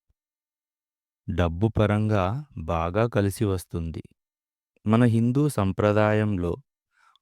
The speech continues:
గోపూజకు చాలా విశిష్టత ఉంది. ప్రతి శుక్రవారం నాడు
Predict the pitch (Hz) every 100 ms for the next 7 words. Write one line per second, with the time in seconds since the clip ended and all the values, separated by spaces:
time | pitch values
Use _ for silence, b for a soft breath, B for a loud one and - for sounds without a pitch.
0 | - 98 98 113 117 120 113 107 95 104
1 | 151 _ - 85 85 101 113 95 92 104
2 | - 110 107 123 101 90 - _ _ _
3 | _ _ _ _ _ _ _ _ _ _
4 | _ _ - 95 110 - 107 - 95 92
5 | 92 92 95 98 98 107